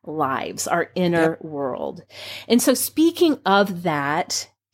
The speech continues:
Speaker 1: we here on the Sorta Awesome team, we thought it'd be fun in two thousand seventeen to put together some challenges for the Sorta Awesome community. And this is gonna look different throughout the year, but we thought it would be really fun to throw out a challenge to you guys.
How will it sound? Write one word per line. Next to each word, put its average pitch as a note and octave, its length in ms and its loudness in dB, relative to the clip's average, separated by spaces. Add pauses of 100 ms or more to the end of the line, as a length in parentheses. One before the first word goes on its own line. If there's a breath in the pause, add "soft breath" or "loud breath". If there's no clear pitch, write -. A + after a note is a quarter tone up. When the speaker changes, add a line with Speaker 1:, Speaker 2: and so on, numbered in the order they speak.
(120)
Speaker 1:
we G3+ 180 -2
here G3+ 320 0
on F#3 120 0
the E3+ 60 -2
Sorta - 300 -4
Awesome F3+ 200 -2
team, A#3 180 -2
we G4+ 80 6
thought B4 160 4
it'd G#4 100 4
be C#4+ 80 2
fun G3+ 300 2
in A3+ 80 4
two A3+ 140 -4
thousand G3 300 2
seventeen F3+ 640 -2 (400 loud breath)
to D4 120 2
put F#4+ 160 2
together F#4+ 320 2
some D#4 200 2
challenges B3 920 2
for A#3+ 320 4
the B3+ 140 2
Sorta G3+ 280 2
Awesome E3+ 300 -2
community. D3+ 580 -6
And F#3+ 140 0
this G#3 120 0
is A#3 100 -6
gonna A3+ 180 0
look G3+ 160 0
different F3+ 320 -2
throughout F3 260 0
the F3 80 -4
year, E3+ 200 0
but G3+ 180 0
we C#4+ 100 2
thought F4+ 220 2
it A3+ 40 4
would G#3+ 80 2
be G3 120 -2
really B3+ 220 2
fun G3 320 2
to C#4 180 2
throw G#3+ 280 4
out D#4+ 120 4
a A4+ 60 4
challenge A3 640 2
to - 140 0
you F3+ 160 4
guys. E3 600 0